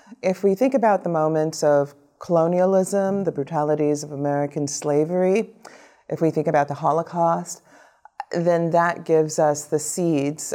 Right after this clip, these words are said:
of what it is that we're speaking to today, what I'm speaking to. But I think it's also important that we understand the political legacies of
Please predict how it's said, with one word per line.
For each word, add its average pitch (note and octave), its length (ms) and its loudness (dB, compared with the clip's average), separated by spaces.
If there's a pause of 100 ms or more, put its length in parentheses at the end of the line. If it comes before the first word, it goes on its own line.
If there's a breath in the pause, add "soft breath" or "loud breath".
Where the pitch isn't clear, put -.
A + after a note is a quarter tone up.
of D3+ 400 2
what D3+ 200 2
it D3+ 120 -2
is C#3+ 300 0
that C#3 220 0
we're C#3+ 280 0
speaking D3+ 560 -6
to C#3 400 -4
today, C#3+ 520 2
what C#3 160 -4
I'm F3 220 0
speaking C#3+ 460 -4
to. C#3 320 -2 (420 loud breath)
But A#3 80 -2
I C4+ 80 4
think D4 160 4
it's A#3 120 -2
also G3 280 0
important E3 440 0
that D3+ 100 -2
we D#3+ 100 -4
understand D#3+ 720 -2
the D3 320 0
political E3+ 720 0
legacies D#3 640 -2 (140)
of D#3 400 2